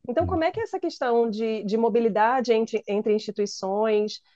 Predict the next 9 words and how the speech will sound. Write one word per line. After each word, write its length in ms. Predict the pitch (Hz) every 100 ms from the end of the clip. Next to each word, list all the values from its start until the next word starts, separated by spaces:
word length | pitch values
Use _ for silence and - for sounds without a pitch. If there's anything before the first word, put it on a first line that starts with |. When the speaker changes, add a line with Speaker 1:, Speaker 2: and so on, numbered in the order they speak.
| -
Speaker 1:
de 80 | 185
você 240 | 202 233
encontrar 600 | 220 233 220 214 214 247
oportunidades 640 | 220 220 226 208 202 190
de 80 | 190
trabalho, 480 | 190 202 185 196 220
até 180 | 214 254
de 80 | 302
você 380 | 320 320 294